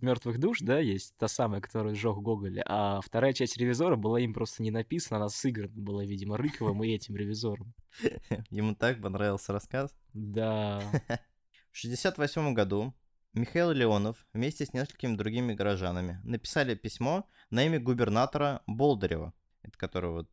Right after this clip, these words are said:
Speaker 2: тогда в Рязанской губернии был.
Speaker 1: Закредитован.
Speaker 2: В чем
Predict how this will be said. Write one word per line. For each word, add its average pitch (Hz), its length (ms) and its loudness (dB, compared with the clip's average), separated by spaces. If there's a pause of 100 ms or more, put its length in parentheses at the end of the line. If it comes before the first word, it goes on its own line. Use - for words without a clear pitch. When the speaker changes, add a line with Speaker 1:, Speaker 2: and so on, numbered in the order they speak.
(140)
Speaker 2:
тогда 92 260 -2
в 90 40 -4
Рязанской 90 420 -4
губернии 90 320 0
был. - 280 -12
Speaker 1:
Закредитован. 113 720 -6 (220)
Speaker 2:
В - 100 -20
чем 143 260 0